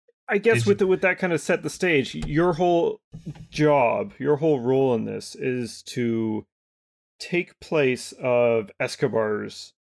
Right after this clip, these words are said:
Speaker 1: uh, throne.
Speaker 2: He's a, he's a false
Speaker 1: And
Speaker 2: prophet, and you are a true prophet, essentially.
Speaker 1: Yes, because when Escobar died, when he was turned into a tree, es-,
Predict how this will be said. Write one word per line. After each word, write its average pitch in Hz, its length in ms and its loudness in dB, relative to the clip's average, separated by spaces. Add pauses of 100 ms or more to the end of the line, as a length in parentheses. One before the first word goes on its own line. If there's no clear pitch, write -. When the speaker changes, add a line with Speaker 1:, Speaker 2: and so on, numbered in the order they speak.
(720)
Speaker 1:
uh, 113 420 2
throne. 117 400 -2 (340)
Speaker 2:
He's 139 240 -6
a, 131 60 -4
he's 156 280 -4
a 120 160 2
false 139 260 4
Speaker 1:
And - 80 -14
Speaker 2:
prophet, 104 460 0
and 120 180 -2
you 123 160 -2
are 113 160 0
a 104 60 -2
true 107 280 -8
prophet, 85 560 -6
essentially. 98 680 -10 (720)
Speaker 1:
Yes, 131 420 0
because 143 380 0
when 147 480 2 (160)
Escobar 160 580 2 (180)
died, 131 440 2
when 113 140 -4
he 110 60 -2
was 107 120 -4
turned 120 240 -2
into 113 200 -4
a 117 60 -8
tree, 110 460 -4 (500)
es-, - 140 -8